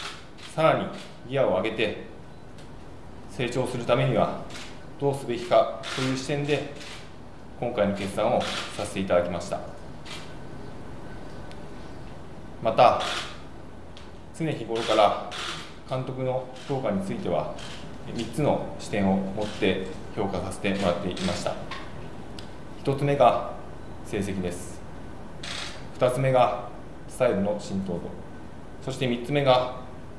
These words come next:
えー、マネジメントという部分です。その三つにおいて、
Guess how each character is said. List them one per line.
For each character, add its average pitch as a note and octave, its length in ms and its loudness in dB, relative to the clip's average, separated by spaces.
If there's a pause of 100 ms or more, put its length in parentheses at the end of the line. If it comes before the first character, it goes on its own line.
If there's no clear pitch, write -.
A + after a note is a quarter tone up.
え F2+ 180 -6
ー、 - 20 -4
マ F#2 120 4
ネ G2+ 100 4
ジ G#2 100 -2
メ G2 120 4
ン G2 80 2
ト F#2+ 100 -2
と F#2 80 -2
い F2+ 60 0
う F2 100 -4
部 F#2+ 80 0
分 E2 160 0
で C#2 120 -6
す。 - 180 -8 (2250)
そ - 140 0
の D#3 60 6
三 D#3 140 4
つ D3+ 100 0
に F3+ 120 8
お A#2+ 120 8
い G2 120 2
て、 G2 320 6